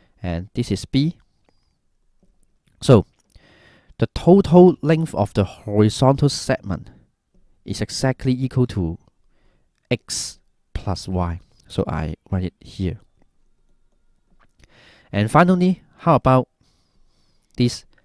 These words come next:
small line segment? Well, this is exactly equal to the radius of the orange circle B minus the radius of the red circle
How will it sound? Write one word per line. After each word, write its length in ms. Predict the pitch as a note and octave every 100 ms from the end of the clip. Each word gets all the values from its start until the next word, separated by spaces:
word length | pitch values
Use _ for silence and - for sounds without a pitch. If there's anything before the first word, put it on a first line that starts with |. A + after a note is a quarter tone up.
| _
small 480 | - - A#2 A2+ A2+
line 240 | A2 G#2
segment? 380 | G2+ - F2+ C2+ _ _ _ _ _ _ _ _ _ _ -
Well, 140 | A#2+
this 160 | A3 D#3
is 80 | G#2+
exactly 560 | - - D3 - C#3+
equal 320 | D3 C#3 C#3+ C3
to 280 | - D#2+ - _ _ _ _ _ _ _ _ _ -
the 100 | A2
radius 640 | G#2+ D3+ F3+ E3+ E3 D#3+
of 180 | B2 G2
the 280 | - F#2+ E2+ - _ _ -
orange 360 | A#2 A#2+ B2 A#2
circle 380 | - A2+ - - -
B 260 | C3 E3+ - _ - - - - - _ _ _ _ _ _
minus 800 | C#3 D3 F3 F#3 F3 F2+ - - - - - _ _ _ _ _ _ _ _ _ _ _ _ _ _ _ _ -
the 160 | A2+
radius 840 | A2+ A#2+ D#3+ E3+ E3+ D#3+ D#3+ D3+ -
of 260 | G#2+ F#2+ -
the 220 | G2+ F#2
red 320 | G2 G#2 A2+ A2
circle 540 | - G#2+ - - -